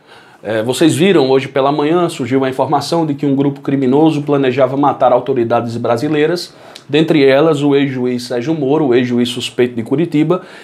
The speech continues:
e também, vejam só, não apenas o Moro.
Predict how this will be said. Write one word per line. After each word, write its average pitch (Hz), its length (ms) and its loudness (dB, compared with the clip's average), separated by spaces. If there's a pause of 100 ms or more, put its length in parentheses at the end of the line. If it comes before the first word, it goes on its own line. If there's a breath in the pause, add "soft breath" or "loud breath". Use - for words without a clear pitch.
(120 loud breath)
e 226 140 2
também, 208 720 2
vejam 180 460 0
só, - 540 0
não 190 260 0
apenas 190 480 -2
o 226 60 -2
Moro. 165 580 0